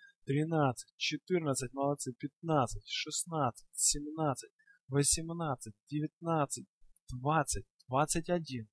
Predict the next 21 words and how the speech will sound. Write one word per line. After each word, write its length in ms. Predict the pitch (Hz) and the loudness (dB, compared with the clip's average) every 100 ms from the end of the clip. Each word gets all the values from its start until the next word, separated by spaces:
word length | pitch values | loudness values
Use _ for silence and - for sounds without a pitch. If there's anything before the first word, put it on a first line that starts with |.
| _ | _
двадцать 400 | 123 143 - 165 | 2 4 4 0
два, 300 | 151 139 120 92 - _ - | -2 0 0 -2 -14 _ -2
двадцать 420 | 135 147 - 160 - | 4 4 4 0 -2
три, 300 | - 143 113 - | -2 -2 -4 -4
двадцать 380 | 123 143 - | -2 -2 -4
четыре. 440 | - 170 170 160 127 | -8 -6 -2 0 0
Посыл 460 | 143 135 - 147 120 117 | 2 4 4 2 -2 -6
вижу 440 | 156 185 170 120 - | -2 0 0 -4 -10
уже 360 | 131 127 170 170 | -8 -2 -2 -2
чётко. 540 | - 165 160 - 107 - - - | -4 0 0 0 -8 -10 -18 -8
Двадцать 440 | - 135 160 170 156 | 4 6 6 2 2
пять, 280 | - 139 120 | 4 4 4
двадцать 400 | 123 139 156 180 | 4 4 4 2
шесть, 420 | 170 - 143 113 - - | 2 2 2 0 -6 4
двадцать 440 | 139 151 180 - | 6 6 0 0
семь, 300 | - 147 117 - _ _ | 2 2 -4 -10 _ _
двадцать 400 | 123 147 160 180 | 0 2 2 -4
восемь, 420 | 170 156 123 - - _ | -2 -2 -2 -4 -8 _
двадцать 460 | 120 156 160 170 151 - | 0 2 2 -2 -4 -4
девять, 340 | 143 131 110 - _ _ _ _ - | 0 2 0 -8 _ _ _ _ 0
тридцать. 580 | 147 180 175 - 98 | 2 4 2 -2 -6